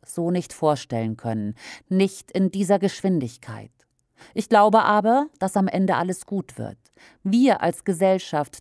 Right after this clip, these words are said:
diese gesellschaftliche Spaltung überwinden und langfristig auch gestärkt aus der Situation hervorgehen werden.“ Aber wann das sein wird,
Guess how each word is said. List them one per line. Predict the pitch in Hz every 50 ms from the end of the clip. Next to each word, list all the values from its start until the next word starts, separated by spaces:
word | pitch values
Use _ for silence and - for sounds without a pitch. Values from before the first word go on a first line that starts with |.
| _ _ -
diese | 240 269 262 - 254
gesellschaftliche | - 220 185 - 180 175 170 - 185 175 - - - 160 180 170
Spaltung | - - - 175 175 175 - 185 190
überwinden | 139 175 185 185 165 185 175 175 170 - _ - 185 190 196 - - - - - - -
und | - 240 233 -
langfristig | 247 240 247 262 262 - - - 277 262 - - - 269 - -
auch | - 233 - -
gestärkt | - 254 - - - - 262 262 240 - - -
aus | - 147 135 -
der | - 151
Situation | 139 156 143 - 156 151 143 - - 160 151 156 156
hervorgehen | 165 175 - - - 185 180 156 - - 123 117 117 110
werden.“ | 110 107 104 - - - - - - _ _ _ _ _ _ _ _ _ _ _ _ _ -
Aber | - 151 175 160 139
wann | 165 180 214 247 247
das | 214 180 147 - -
sein | - 135 123 123 120 120 113
wird, | 110 104 101 104 107